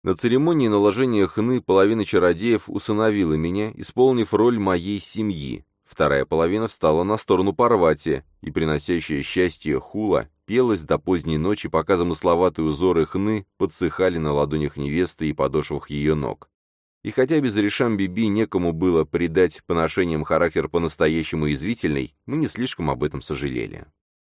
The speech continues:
Когда праздновали никах, то есть, собственно, свадьбу, счастливая чета восседала на помосте, который наскоро соорудили из ящиков далда, порушив лачугу Ришам,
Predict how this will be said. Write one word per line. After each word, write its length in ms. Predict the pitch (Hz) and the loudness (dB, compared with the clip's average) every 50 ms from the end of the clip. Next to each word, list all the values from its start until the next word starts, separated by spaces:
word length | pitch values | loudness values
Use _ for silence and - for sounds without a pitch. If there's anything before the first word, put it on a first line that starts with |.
| _ _ _ | _ _ _
Когда 300 | - 117 123 139 190 190 | 2 2 4 4 4 4
праздновали 540 | 151 143 147 151 135 127 113 104 101 95 95 | 6 6 4 4 4 4 2 4 4 4 4
никах, 440 | 95 95 95 - - 156 160 - - | 2 0 0 2 4 2 2 2 0
то 120 | - 85 | 0 0
есть, 200 | 80 78 - - | 0 0 0 -4
собственно, 480 | - - 107 92 76 - - 87 85 90 | -4 0 0 0 0 -2 -4 -2 -2 -2
свадьбу, 580 | - - 101 82 78 69 64 57 57 53 53 - _ | -2 0 2 2 2 2 0 -4 -8 -8 -8 -10 _
счастливая 500 | - - - 98 - - 117 120 104 98 | -10 -6 -4 -4 -2 0 2 4 6 6
чета 380 | 87 - 95 87 76 120 120 120 | 4 4 0 0 2 4 4 4
восседала 580 | 101 92 87 - - 95 87 87 104 104 101 92 | 4 0 -2 -2 -4 -2 2 4 6 6 6 4
на 140 | 90 85 | 2 2
помосте, 520 | 78 87 85 92 110 120 117 - - 90 78 | 4 4 2 4 2 0 0 0 -2 -2 2
который 460 | - 90 90 - - 127 123 120 104 | 4 2 4 4 6 4 6 6 4
наскоро 460 | 95 98 104 113 - - - 107 104 | 4 4 4 2 2 2 2 2 2
соорудили 520 | 95 - 95 87 82 82 80 87 101 90 87 | 4 4 4 4 4 4 2 0 0 0 0
из 160 | 82 73 71 | 0 0 0
ящиков 500 | 85 92 92 85 98 - - 80 73 73 | 0 0 0 0 -2 -2 -2 0 0 2
далда, 420 | 73 92 101 107 107 95 85 76 | 4 6 6 6 6 4 2 0
порушив 480 | - 85 90 101 127 - - 107 - 101 | 2 4 2 4 2 0 -2 -4 0 2
лачугу 400 | 98 92 85 - 120 104 90 87 | 2 2 2 0 -2 0 0 2
Ришам, 500 | 82 82 80 - - 117 117 113 110 | 2 2 0 0 2 2 2 2 0